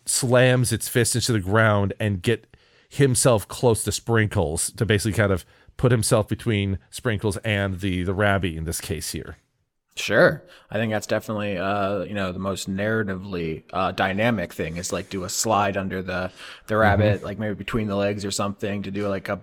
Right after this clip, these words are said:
Speaker 2: almost like a baseball move to get down to Sprinkles' level too, 'cause she's, she's so short.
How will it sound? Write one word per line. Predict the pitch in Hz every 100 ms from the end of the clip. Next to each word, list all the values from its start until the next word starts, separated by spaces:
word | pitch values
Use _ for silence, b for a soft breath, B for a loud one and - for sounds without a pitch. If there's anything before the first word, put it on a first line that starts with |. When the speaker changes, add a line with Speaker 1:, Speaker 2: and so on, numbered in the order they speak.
| -
Speaker 2:
almost | 127 120 110
like | 110
a | 101
baseball | 104 101 - 104 101
move | 101 98 98 - B B -
to | 98
get | 110 -
down | 113 107
to | 104
Sprinkles' | - 110 104 98 101
level | 110 101 92 92
too, | - 92 87
'cause | 98
she's, | - 90 - -
she's | - 101 -
so | 101 95
short. | - 92 -